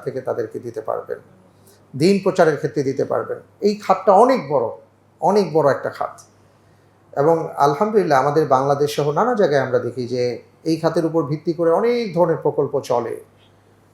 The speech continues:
এটা ফি সাবিলিল্লাহর খাত। আরেকটা হলো অবনি সাবিল,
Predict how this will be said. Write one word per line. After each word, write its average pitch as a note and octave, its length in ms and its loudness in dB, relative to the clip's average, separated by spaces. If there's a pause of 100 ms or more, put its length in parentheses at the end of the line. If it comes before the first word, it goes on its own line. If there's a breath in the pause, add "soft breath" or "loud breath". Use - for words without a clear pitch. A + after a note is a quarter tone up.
এটা D3+ 160 2
ফি D3+ 180 -4
সাবিলিল্লাহর B2 580 -4
খাত। - 340 -8 (1300 soft breath)
আরেকটা D3+ 300 2
হলো D3+ 200 2
অবনি C3+ 260 0
সাবিল, B2 440 -4